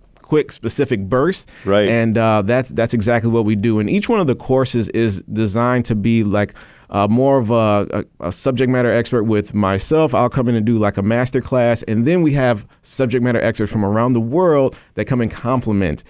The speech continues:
Speaker 1: that master class. So
Speaker 2: That's
Speaker 1: when we talk
Speaker 2: fabulous.
Speaker 1: about financial literacy, we
Speaker 2: Oh,
Speaker 1: literally
Speaker 2: yeah.
Speaker 1: have four or five C P As that will come in and speak on, "This is the advice I would have given myself at eighteen,"
Speaker 2: Okay.
Speaker 1: et cetera, table manners. Uh,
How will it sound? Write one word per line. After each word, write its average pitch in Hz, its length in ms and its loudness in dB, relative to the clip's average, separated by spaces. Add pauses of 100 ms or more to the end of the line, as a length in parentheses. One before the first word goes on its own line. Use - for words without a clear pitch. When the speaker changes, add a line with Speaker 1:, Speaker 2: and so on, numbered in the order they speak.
(340)
Speaker 1:
that 98 220 0
master 92 340 0
class. 65 380 -2
So - 80 -2
Speaker 2:
That's 101 100 2
Speaker 1:
when 107 80 2
we 110 60 0
talk 110 140 0
Speaker 2:
fabulous. 101 200 2
Speaker 1:
about 104 140 2
financial 107 280 -2
literacy, 139 440 2
we 113 120 2
Speaker 2:
Oh, 117 80 0
Speaker 1:
literally 139 380 2
Speaker 2:
yeah. 117 60 0
Speaker 1:
have 113 200 2
four 120 160 0
or 117 60 0
five 113 240 0
C 113 160 -2
P 110 220 0
As 104 240 2
that 95 80 0
will 92 100 0
come 101 220 -2
in 98 260 0 (260)
and 95 160 -2
speak 117 280 -2
on, 90 320 0
"This 117 180 0
is 123 80 0
the 113 120 2
advice 101 340 0
I 104 100 2
would 95 120 2
have 90 60 -2
given 90 200 0
myself 92 480 -2
at 78 80 -6
eighteen," 98 140 -2
Speaker 2:
Okay. 92 420 -2
Speaker 1:
et 85 100 -10
cetera, 85 300 -4
table 104 280 0
manners. 98 380 0 (500)
Uh, - 60 0